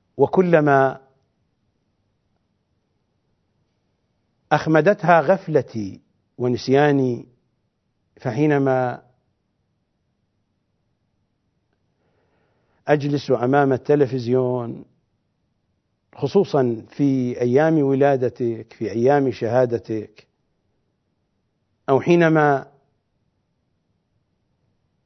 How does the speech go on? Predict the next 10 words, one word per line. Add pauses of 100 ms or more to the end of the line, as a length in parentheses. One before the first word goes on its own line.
(320)
تكون
البرامج (160)
تتحدث (280)
عنك، (760)
أو
حينما (720)
أدخل (880)
إلى
الشبكة
العنكبوتية